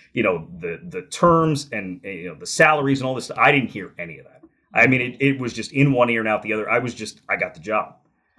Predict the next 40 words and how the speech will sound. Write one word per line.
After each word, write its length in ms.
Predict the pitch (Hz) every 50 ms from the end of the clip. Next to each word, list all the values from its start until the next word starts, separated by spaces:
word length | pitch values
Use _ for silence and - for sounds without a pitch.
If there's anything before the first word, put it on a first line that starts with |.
| _ _ _ -
Um, 480 | 85 87 87 87 87 90 87 - - - _ -
and 180 | 107 104 98 90
so 640 | - - 110 110 110 107 104 101 98 90 - - -
I 100 | 113 113
had 200 | 113 120 117 -
come 200 | - - 143 135
out 220 | 127 107 113 131 135
of 120 | 135 139
my 140 | 139 127 139
trailer. 500 | 139 - 117 107 101 95 98 98 117 120
It 80 | 113
was 120 | 101 92 98
August. 340 | 101 107 90 - 82 - -
It 40 |
was 100 | 85 82
hot. 400 | - - 101 90 80 78 - - _ _ _ _ _ -
And 60 | 87
I'm 80 | 95
standing 400 | 90 - - 143 139 139 123 117
in 60 | 113 98
the 60 | -
parking 460 | - - - 123 131 - 107 92 82
lot. 280 | 73 69 71 - - _ - - _ _ _ _ _ _ _ -
And 80 | 110
I'm 120 | 113 110 107
like, 280 | 104 98 92 - -
"Okay," 280 | 139 139 139 139 110 117
I 100 | 117 104
hung 180 | - 165 170
up 140 | 170 139 -
with 100 | 120 98
him. 180 | 101 123 135 127
And 80 | 107
I'm 80 | 101 95
like, 160 | 90 85 78
"What 180 | 95 110 120 127
do 60 | 127
I 60 | 127
do 140 | 113 117 110
now?" 380 | 101 95 95 - 76 71 -